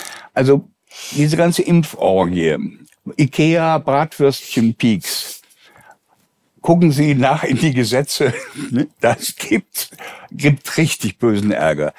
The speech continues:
Hinz und Kunz darf nicht spritzen. Ähm, Sie müssen ein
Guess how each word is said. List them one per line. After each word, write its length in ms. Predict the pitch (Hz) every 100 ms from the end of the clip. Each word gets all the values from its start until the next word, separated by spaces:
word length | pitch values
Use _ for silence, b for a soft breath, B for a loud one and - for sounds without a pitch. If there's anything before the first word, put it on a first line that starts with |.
| B B B B
Hinz 360 | - 113 156 151
und 100 | 135
Kunz 300 | 139 139 -
darf 300 | 117 107 -
nicht 160 | 101
spritzen. 560 | - - 110 - 98 90 B B B B _ _ - - - - -
Ähm, 680 | - 123 110 113 120 117 120 - 90 - -
Sie 200 | 131 131
müssen 300 | 165 - 156
ein 440 | 117 131 123 123